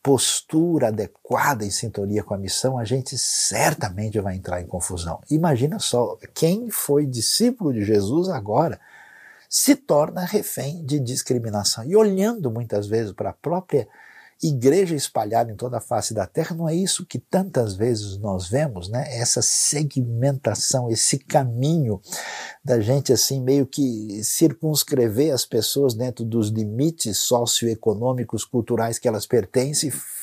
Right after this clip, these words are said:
fazermos, assim, diferença das pessoas pra conferirmos a ela o grau de dignidade que elas merecem em função de um suposto pedigree que elas têm.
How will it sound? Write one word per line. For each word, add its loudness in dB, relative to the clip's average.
fazermos, 2
assim, -2
diferença -2
das 4
pessoas 0
pra 2
conferirmos 0
a 0
ela -2
o -2
grau 4
de -2
dignidade -2
que -4
elas 2
merecem -2
em -4
função -2
de -4
um -4
suposto 0
pedigree 2
que -10
elas -6
têm. -12